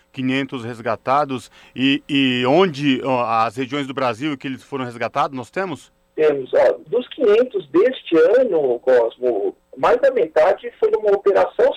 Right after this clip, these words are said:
Speaker 2: só. No começo do ano, em janeiro, a fiscalização encontrou duzentos e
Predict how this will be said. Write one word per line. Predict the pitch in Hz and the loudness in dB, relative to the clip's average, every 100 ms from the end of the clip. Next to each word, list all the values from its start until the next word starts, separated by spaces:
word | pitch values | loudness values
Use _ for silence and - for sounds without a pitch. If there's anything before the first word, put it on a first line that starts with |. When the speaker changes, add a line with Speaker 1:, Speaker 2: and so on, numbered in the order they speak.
| - | 2
Speaker 2:
só. | 175 - - _ _ - - 147 | 2 2 0 _ _ -18 -12 -8
No | |
começo | 139 165 180 202 | -2 2 2 0
do | - | 2
ano, | 156 180 | 2 2
em | 160 | 0
janeiro, | 147 123 151 220 - | 0 2 4 4 4
a | - | 2
fiscalização | - - 160 160 156 175 185 | -2 -4 0 2 2 2 2
encontrou | 190 190 185 180 185 | 2 0 0 2 0
duzentos | 170 160 - 381 440 - 415 | 0 -6 0 0 0 -4 -10
e | 381 | -12